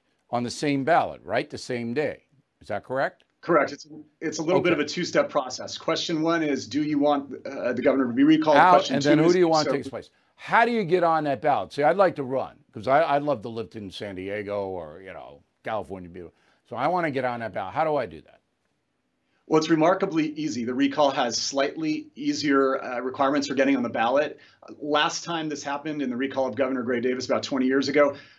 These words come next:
Speaker 2: we had porn stars running. We had, uh, Gary Coleman, the little guy from, uh, Different Strokes. I mean, it was a freak show in, in a
Speaker 1: Yeah,
Speaker 2: weird way.
Speaker 1: Mizzou,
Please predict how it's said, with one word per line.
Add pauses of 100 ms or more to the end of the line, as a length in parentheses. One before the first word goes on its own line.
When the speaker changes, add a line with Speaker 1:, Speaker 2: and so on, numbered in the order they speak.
(140)
Speaker 2:
we
had
porn
stars
running.
We
had,
uh, (300)
Gary
Coleman,
the
little
guy
from,
uh,
Different
Strokes.
I
mean,
it
was
a
freak
show
in,
in
a
Speaker 1:
Yeah,
Speaker 2:
weird
way.
Speaker 1:
Mizzou,